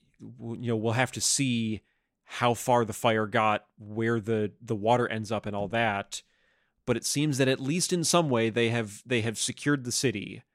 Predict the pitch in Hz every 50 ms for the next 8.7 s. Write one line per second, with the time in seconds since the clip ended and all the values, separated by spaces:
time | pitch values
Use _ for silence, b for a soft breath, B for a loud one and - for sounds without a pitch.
0 | _ _ _ _ _ _ _ _ _ _ - 107 107 107 104 101 107 107 - 123
1 | 117 110 - _ _ _ _ _ _ _ _ _ _ _ _ _ - - - -
2 | - - 143 160 - - - 135 139 139 135 - 135 120 123 131 - - 143 135
3 | 131 131 127 123 120 107 113 107 117 120 120 117 113 110 107 95 - - - -
4 | - _ _ - 107 104 104 - _ _ - 127 113 107 113 113 123 160 165 156
5 | - - 196 170 196 196 202 214 214 220 - _ _ _ _ _ _ _ _ _
6 | _ _ _ _ _ - 127 120 117 113 107 101 104 127 113 110 123 139 151 160
7 | 160 151 147 127 110 127 131 127 127 131 127 120 117 123 123 127 117 120 - -
8 | 110 - - - - - 123 110 104 101 - - - -